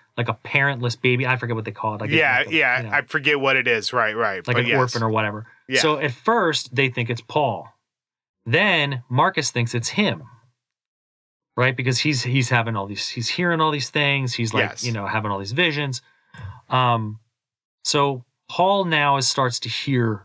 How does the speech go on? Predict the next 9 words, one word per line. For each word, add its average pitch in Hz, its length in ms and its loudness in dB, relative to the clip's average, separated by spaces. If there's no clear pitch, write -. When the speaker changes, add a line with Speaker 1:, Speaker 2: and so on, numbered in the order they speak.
Speaker 1:
the 113 120 0
voices, 107 680 -2
and 131 160 0
the 131 60 2
voices 139 420 0
start 123 280 -2
telling 135 340 0
him 113 180 0
things - 520 -12